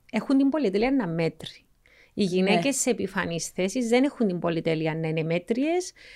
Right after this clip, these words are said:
Speaker 1: Ε, γι' αυτό θεωρούμε τις παραπάνω φορές, ε, κουβαλούμε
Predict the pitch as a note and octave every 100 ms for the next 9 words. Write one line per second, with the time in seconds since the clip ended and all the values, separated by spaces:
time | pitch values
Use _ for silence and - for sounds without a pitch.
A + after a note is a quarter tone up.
0 | - - - G3+ G3+ G3+ G3+ - - G3
1 | G3 - - C#4+ - C#4+ C#4+ D4+ D4 -
2 | D4+ B3+ A3 B3+ C#4+ - F#3 G3 G3 G#3+
3 | A#3 - - _ _ _ - - _ -
4 | - - - A3 G#3 G#3 A#3 A#3+ A#3+ A3
5 | G#3